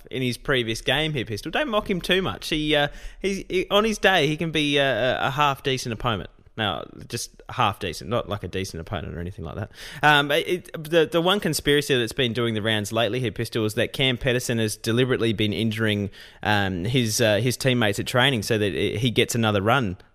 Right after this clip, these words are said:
Now that Max Gawn's coming in, Jack Watts is going out. Any truth to that rumour?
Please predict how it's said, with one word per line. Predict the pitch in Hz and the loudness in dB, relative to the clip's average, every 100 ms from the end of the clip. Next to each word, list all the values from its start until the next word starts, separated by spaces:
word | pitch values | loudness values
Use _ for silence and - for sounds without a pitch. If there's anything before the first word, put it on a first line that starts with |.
| - _ | -20 _
Now | 127 123 | 4 4
that | 95 | 4
Max | 117 113 | 2 0
Gawn's | - 120 120 | 0 0 0
coming | - 120 107 | 0 0 2
in, | 104 101 95 | 0 0 0
Jack | 120 107 | 0 2
Watts | 120 120 | 0 0
is | 113 | 0
going | 120 107 95 | 2 2 2
out. | 120 117 | 0 0
Any | 139 131 | 0 0
truth | 147 143 | 0 0
to | - | 0
that | 147 | 0
rumour? | 110 175 | 0 -2